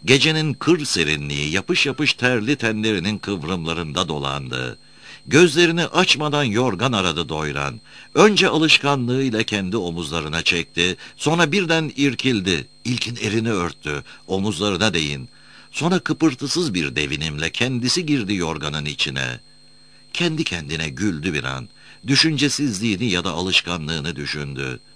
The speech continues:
Düşüncesi yarım kaldı. Uykunun ağırlığı Bican'ın çıplak tenine dolanıp üstüne çöreklendi. Bacaklarını erinin kunt baldırlarına daha bir dolayarak yorganın altında yitti.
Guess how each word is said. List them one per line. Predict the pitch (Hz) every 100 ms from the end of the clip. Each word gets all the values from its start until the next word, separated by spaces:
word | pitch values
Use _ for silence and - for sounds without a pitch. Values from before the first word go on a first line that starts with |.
| -
Düşüncesi | 139 143 123 - -
yarım | 73 65 80
kaldı. | - 69 67 67 - - - - - -
Uykunun | 139 127 120 117 123 -
ağırlığı | 82 82 80 76 71 71 78 64
Bican'ın | 123 123 113 117 117 117
çıplak | - - 98 113
tenine | - 107 90 98
dolanıp | 90 85 82 90 87
üstüne | 120 - 104 113
çöreklendi. | - 78 76 - 71 73 67 65 64 - - - - - - - -
Bacaklarını | 120 143 170 151 160 156 160
erinin | 127 135 143 147 123
kunt | - 156 147 73
baldırlarına | 117 101 85 104 87 82 78 82
daha | 98 139 98
bir | 98 78
dolayarak | 87 82 80 78 78 -
yorganın | 90 127 104 87 82 80
altında | 78 80 - 85 69 78
yitti. | 80 71 - - 62 58